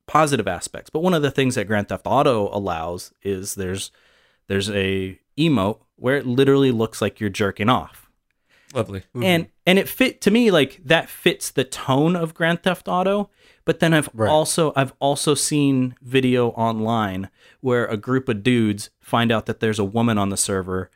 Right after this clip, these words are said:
Speaker 1: and then they all just circle around her and do that emote constantly. You know what I mean? Like,
Speaker 3: Right.
Speaker 1: like, it kind of in-, and, and that's, that, you know, that's just one thing. That, take that with, take that with a grain of salt as well. Like, that's just one encounter that I saw. But that,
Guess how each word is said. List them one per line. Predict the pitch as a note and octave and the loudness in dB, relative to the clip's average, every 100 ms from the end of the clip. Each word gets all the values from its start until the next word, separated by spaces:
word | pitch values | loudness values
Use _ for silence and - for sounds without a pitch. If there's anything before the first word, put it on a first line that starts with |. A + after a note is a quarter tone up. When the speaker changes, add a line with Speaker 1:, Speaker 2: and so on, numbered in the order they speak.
| _ _ - | _ _ -2
Speaker 1:
and | B2 | 2
then | A#2 | 2
they | A2 | 2
all | G#2 G#2+ | 2 0
just | A2 - | -2 -4
circle | - A#2+ A2+ A2 | 0 0 0 0
around | G#2+ G2 G2+ G#2+ | 0 0 0 -2
her | G#2+ G2+ | -2 -4
and | F#2+ | -4
do | F2+ G#2 | -6 -6
that | F#2 F2+ - | -4 -6 -2
emote | A2+ F#2+ E2+ | -2 -2 -6
constantly. | - E2 D#2+ - - F2 F2+ - | -14 -16 -16 -18 -20 -18 -18 -6
You | C3 | 0
know | C#3 | 2
what | C#3+ | 4
I | |
mean? | D3 D3 | 4 4
Like, | C3 | 2
Speaker 3:
Right. | A2+ F#2+ - - | 0 -10 -16 -2
Speaker 1:
like, | C#3+ C#3+ | -2 0
it | E3 D#3+ | -4 -4
kind | - E3 F3+ | -2 0 0
of | D#3 | 0
in-, | C3 B2+ _ _ _ _ _ _ _ _ _ _ _ _ D3 | -2 -2 _ _ _ _ _ _ _ _ _ _ _ _ 2
and, | C#3+ E3 | 2 4
and | D3 D3 | 4 6
that's, | E3+ - - | 2 0 -4
that, | F3 D3+ | -6 -6
you | D3 D3 | -2 2
know, | A#2 | 2
that's | G#2+ C#3+ C#3 | 2 0 2
just | - C#3 | -2 -2
one | B2 A#2 A2+ | 0 0 0
thing. | G#2+ G2 F#2 | -2 -4 -4
That, | F#2+ _ - _ | -4 _ -20 _
take | - A2+ | -8 0
that | G#2+ | 0
with, | G2+ _ | 0 _
take | - A2+ | -2 0
that | - B2 | 4 2
with | A2 G2+ | 2 -2
a | |
grain | G2 G2+ | -2 -4
of | G2 | -4
salt | G#2+ G2+ | -4 -4
as | G2 - | -6 -8
well. | G#2 F2 | -6 -6
Like, | E2 - | -8 -8
that's | G#2+ - | -8 -4
just | A#2+ A2+ | -6 -6
one | G2 G#2+ G2+ | -4 -2 -2
encounter | F#2+ - F#2+ F#2+ G2 | -6 -6 -8 -6 -10
that | F#2 F2 | -8 -10
I | E2 | -12
saw. | - - F2+ E2+ | -12 -8 -6 -6
But | F2 F#2+ _ _ _ B2+ | -8 -10 _ _ _ -6
that, | B2 A2+ - | -2 -2 -2